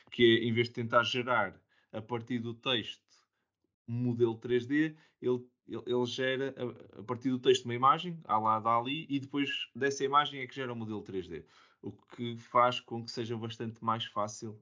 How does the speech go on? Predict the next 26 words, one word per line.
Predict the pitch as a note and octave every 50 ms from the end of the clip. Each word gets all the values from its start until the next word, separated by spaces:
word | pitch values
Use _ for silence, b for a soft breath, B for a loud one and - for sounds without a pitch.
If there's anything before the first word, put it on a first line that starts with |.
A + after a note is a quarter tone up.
| _ -
o, | G#2 A2 G#2+ G#2+ G#2 G#2 G#2 G2+ F#2+ G2
o | - G#2
seu, | - - - A2 G#2 G#2 G2+ G2 G2+
hum, | G2 G2 F#2+ F#2+ F#2+ F#2+ F#2 F2+ F2+ F2+ F2+ F2 F2 F2 G1+ - - - - _ -
eh, | - - - G#2 G#2 G#2 - - - - - - -
pronto, | B2+ B2 B2 - - - - - F2+
no, | F#2 G2 G2+ G2 -
no | F#2+ G#2+ G2+
fundo, | - - A2+ A2+ A2 - - - - -
a, | -
a |
su-, | A2 - - - - A2+ A2+ A2+ -
a | G#2+
sua | - - A#2+
formulação, | A2+ - C#3+ C3+ C3+ C3+ B2+ B2 B2+ - A#2+ A#2 B2 B2 B B B B B _ -
eh, | A#2+ A2+ A2+ A2 G#2+ G2 - - B2+
em | C3 B2+ B2+
um | B2
modelo | B2 B2 A#2+ A#2 B2 B2 B2
com | B2 -
uma | B2 A#2+ A#2
eficiência | A#2 A#2+ - - B2 A2+ A2 - A2+ G#2+ G#2 - _
bastante | A2+ A2 A2 - _ A2+ G#2+ G#2+ G#2+ A2
interessante. | G2+ - - - - - _
Demora | G#2 G#2 G#2+ A2
minutos | A#2+ B2+ C3+ C#3 D3 D3+ D#3 - - b